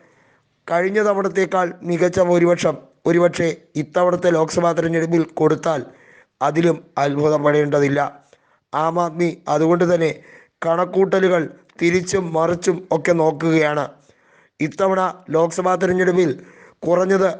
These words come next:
അഞ്ച് സീറ്റുകളെങ്കിലും നേടിയെടുക്കണമെങ്കിൽ ഭഗീരഥ പ്രയത്നം നടത്തേണ്ടതായി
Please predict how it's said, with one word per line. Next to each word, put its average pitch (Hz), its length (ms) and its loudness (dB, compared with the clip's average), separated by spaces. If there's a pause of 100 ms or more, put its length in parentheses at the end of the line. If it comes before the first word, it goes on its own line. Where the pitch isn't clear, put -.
(120)
അഞ്ച് 175 340 0
സീറ്റുകളെങ്കിലും 175 760 2 (260)
നേടിയെടുക്കണമെങ്കിൽ 170 880 0 (580)
ഭഗീരഥ 185 500 2 (140)
പ്രയത്നം 180 460 0
നടത്തേണ്ടതായി 170 640 0